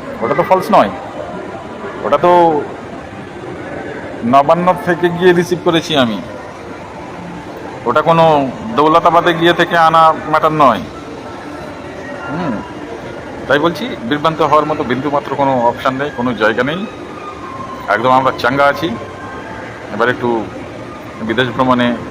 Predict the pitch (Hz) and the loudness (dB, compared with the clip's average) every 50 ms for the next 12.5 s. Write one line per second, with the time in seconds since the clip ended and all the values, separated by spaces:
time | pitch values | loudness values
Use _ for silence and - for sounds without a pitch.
0 | - - - - - - 113 113 135 - - - 202 226 233 202 185 190 - - | -10 -12 -12 -12 -8 -4 0 0 0 0 0 -6 -6 -6 -6 -2 -2 -2 0 0
1 | 190 156 131 131 123 135 131 120 101 92 98 98 92 87 87 - - - - - | -2 -2 -2 -2 -2 0 0 -2 -2 -4 -8 -8 -8 -8 -10 -10 -12 -14 -14 -14
2 | - - - - - - - - - - - - - 123 123 123 131 135 139 127 | -14 -14 -14 -12 -12 -12 -12 -12 -12 -12 -12 -10 -4 -2 0 2 2 2 2 2
3 | 135 123 - 151 131 131 127 131 139 127 120 120 117 113 120 127 127 123 110 135 | 0 -2 -2 -2 -2 2 2 2 2 4 2 2 2 2 2 2 2 2 0 2
4 | 131 135 135 123 - 139 123 127 123 - 131 135 147 151 - - 285 269 247 - | 2 2 2 2 0 0 0 0 0 0 0 2 2 0 0 -4 -6 -8 -8 -10
5 | - - - - - - - - - - - - - - - - - - - - | -12 -14 -14 -14 -14 -14 -14 -14 -14 -14 -14 -14 -14 -14 -14 -14 -12 -12 -12 -12
6 | - - - - - - - - - - - - - - - - - - - - | -14 -14 -14 -14 -14 -14 -14 -12 -12 -12 -12 -12 -12 -12 -12 -12 -12 -14 -14 -14
7 | - - 294 - - - - - - - - - - - - - - - - - | -12 -12 -12 -12 -12 -12 -12 -12 -12 -10 -10 -10 -10 -10 -12 -12 -12 -12 -10 -10
8 | - - - - - - 95 107 127 135 143 147 143 139 131 143 156 160 160 160 | -10 -10 -10 -10 -12 -12 -8 -6 -4 -2 0 2 2 2 2 0 0 0 0 0
9 | 156 165 160 156 - - 160 156 165 165 147 143 151 156 156 160 151 151 156 151 | 0 0 -2 -2 -4 -6 -4 2 4 4 4 6 4 4 4 4 4 4 4 6
10 | 156 156 147 156 151 147 147 147 139 139 139 143 139 131 135 131 120 113 127 151 | 4 4 4 2 2 4 4 4 4 4 4 2 4 4 6 4 4 4 4 4
11 | 170 170 160 156 151 160 160 165 160 160 165 160 170 160 160 156 147 143 139 123 | 6 6 6 6 4 4 2 2 4 4 4 4 4 2 4 4 4 4 4 2
12 | 120 139 147 151 156 156 156 165 165 160 | -4 2 4 4 4 4 2 0 0 0